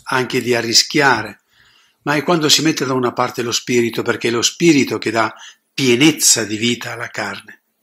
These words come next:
E allora dallo Spirito ci lasciamo illuminare su uno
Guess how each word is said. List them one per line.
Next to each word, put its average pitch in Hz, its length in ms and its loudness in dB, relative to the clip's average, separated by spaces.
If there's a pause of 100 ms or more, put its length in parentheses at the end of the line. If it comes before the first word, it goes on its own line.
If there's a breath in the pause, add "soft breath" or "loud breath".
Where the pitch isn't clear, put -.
(1300 soft breath)
E - 80 -4
allora 147 220 6
dallo 139 260 4
Spirito 113 540 0
ci 117 140 0
lasciamo 131 380 2
illuminare 123 560 0
su 123 300 0
uno 123 580 0